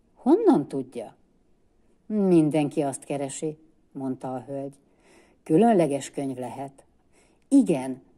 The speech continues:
felelte Anna lelkesen. „A legkülönlegesebb könyv a világon.”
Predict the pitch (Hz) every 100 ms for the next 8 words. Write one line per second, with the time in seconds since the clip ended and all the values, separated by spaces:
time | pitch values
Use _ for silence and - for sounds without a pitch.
0 | _ _ 143 135 131 135 127 131 127 127
1 | 123 131 - 135 131 - _ _ _ _
2 | _ 147 175 294 - 175 147 139 139 135
3 | - 139 - - 139 131 165 208 143 117
4 | 117 120